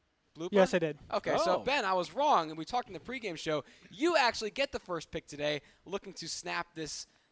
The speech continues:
Speaker 1: futility streak for the couch. Who
Speaker 3: All
Speaker 1: you
Speaker 3: right,
Speaker 1: got?
Speaker 3: uh, I believe I'm one and oh on the season
Speaker 1: You
Speaker 3: with my
Speaker 1: are.
Speaker 3: picks, so I'm gonna go with Andrew Cashner to make it three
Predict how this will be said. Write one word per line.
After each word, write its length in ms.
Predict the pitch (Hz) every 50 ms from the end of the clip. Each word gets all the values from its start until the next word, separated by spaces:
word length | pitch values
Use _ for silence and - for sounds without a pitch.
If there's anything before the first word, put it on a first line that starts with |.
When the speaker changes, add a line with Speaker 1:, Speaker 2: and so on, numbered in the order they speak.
| _
Speaker 1:
futility 480 | - 160 160 - - 214 196 185 160 143
streak 240 | - - 151 139 -
for 80 | 156
the 60 | 131
couch. 440 | 135 - 170 147 107 110 - - - - - -
Who 80 | -
Speaker 3:
All 80 | 127 135
Speaker 1:
you 60 | 147 269 240
Speaker 3:
right, 160 | 185 131 -
Speaker 1:
got? 20 | 135
Speaker 3:
uh, 300 | 127 120 117 117 117 -
I 60 | 127
believe 260 | 120 123 139 151 143
I'm 180 | 151 151 165 170
one 220 | 165 165 165 170
and 120 | 170 170 165
oh 240 | 151 139 147 170 - _ - -
on 160 | - 120 120
the 60 | 120 120
season 300 | - - 143 123 120 131
Speaker 1:
You 60 | 143 143
Speaker 3:
with 80 | 147 180
my 80 | 233
Speaker 1:
are. 120 | 240 170 -
Speaker 3:
picks, 320 | - 120 120 143 - -
so 340 | - - 131 120 113 107 101 - _ _ _ _ _ _ _ _ _ -
I'm 80 | 185
gonna 100 | 370 330
go 80 | 311 320
with 120 | 302 -
Andrew 300 | 277 254 277 285 285 294
Cashner 580 | 285 - - 220 226 262 269 - - - 139 117
to 60 | 113
make 200 | 113 131 135 -
it 80 | - 123 - _ -
three 580 | 165 151 151 160 175 185 190 185 196 220 208